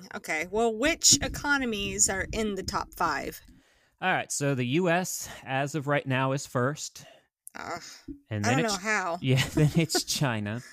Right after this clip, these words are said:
Speaker 1: <laughs> Yeah.
Speaker 2: Um, and then three through five goes like this: Japan, Germany, and the U K, in that order.
Speaker 1: Okay.
Speaker 2: Now, that would put China at a very precarious position in global economies.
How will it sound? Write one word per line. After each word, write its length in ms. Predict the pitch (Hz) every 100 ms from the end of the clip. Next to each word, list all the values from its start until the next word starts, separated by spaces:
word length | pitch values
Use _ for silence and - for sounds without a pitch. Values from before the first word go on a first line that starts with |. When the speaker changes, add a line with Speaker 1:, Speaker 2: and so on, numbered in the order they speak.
| -
Speaker 1:
<laughs> 220 | - -
Yeah. 280 | 208 170 170 - _
Speaker 2:
Um, 240 | - 131 131
and 80 | 131
then 100 | 127
three 300 | - 180 196
through 220 | - 170
five 480 | - 143 143 135 - -
goes 280 | - 127 117
like 220 | 113 104 -
this: 400 | 104 92 - -
Japan, 580 | 110 - 135 139 147 147 _ _ -
Germany, 600 | 127 123 117 117 113 107 _ _ _
and 200 | 139 147
the 60 | 135
U 160 | 117 117
K, 320 | 110 87 87
in 160 | - 123
that 200 | 113 104
order. 360 | 98 95 95 - 95 - _ _ _ 202
Speaker 1:
Okay. 480 | - 180 165 185 233
Speaker 2:
Now, 180 | 127 123
that 260 | 170 214 196
would 160 | 190
put 280 | 196 175 - -
China 420 | - 151 147 139 -
at 160 | 123
a 140 | 117 117
very 420 | 104 131 160 160
precarious 680 | - 131 139 131 127 120 -
position 500 | - 110 113 - 127
in 100 | 135
global 320 | 117 104 113
economies. 640 | 127 170 170 98 - - -